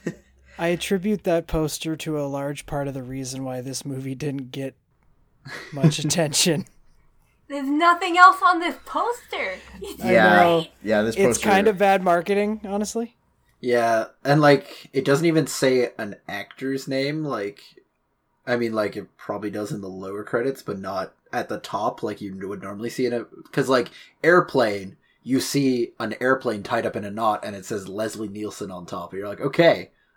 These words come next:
Speaker 3: I know what, I know what I'm expecting, more or less."
Speaker 2: Yep.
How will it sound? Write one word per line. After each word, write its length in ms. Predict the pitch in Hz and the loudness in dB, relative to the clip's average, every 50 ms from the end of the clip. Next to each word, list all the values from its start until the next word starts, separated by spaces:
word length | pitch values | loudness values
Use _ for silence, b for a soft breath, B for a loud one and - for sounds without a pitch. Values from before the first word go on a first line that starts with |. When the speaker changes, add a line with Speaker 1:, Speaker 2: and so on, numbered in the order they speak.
| _ _ _ | _ _ _
Speaker 3:
I 140 | 120 120 113 | -6 -6 -2
know 180 | 113 139 160 | 2 4 4
what, 260 | 165 143 135 131 - - _ _ | 4 4 2 0 -2 -8 _ _
I 160 | - 113 110 107 | -4 -2 -2 -2
know 220 | 113 120 135 143 | -2 0 0 2
what 160 | 143 135 113 | 2 2 2
I'm 100 | 117 110 | 2 -2
expecting, 720 | 107 101 - - - - 127 120 - 107 95 95 90 - - _ _ _ _ | -4 -8 -10 -6 -2 -2 -2 0 -2 -6 -10 -10 -12 -18 -20 _ _ _ _
more 360 | 131 120 120 117 117 113 107 | -10 -4 -2 0 0 0 -2
or 80 | 98 87 | -4 -4
less." 500 | 87 95 - - - - - - - - _ b b b b b b b b b b b b b b b b b b b b b b b b _ _ _ _ _ _ _ _ _ _ _ _ _ _ _ _ _ _ _ _ | -8 -10 -12 -14 -16 -18 -18 -18 -18 -20 _ b b b b b b b b b b b b b b b b b b b b b b b b _ _ _ _ _ _ _ _ _ _ _ _ _ _ _ _ _ _ _ _
Speaker 2:
Yep. 320 | - 156 143 143 320 320 | -14 -10 -6 -6 -6 -6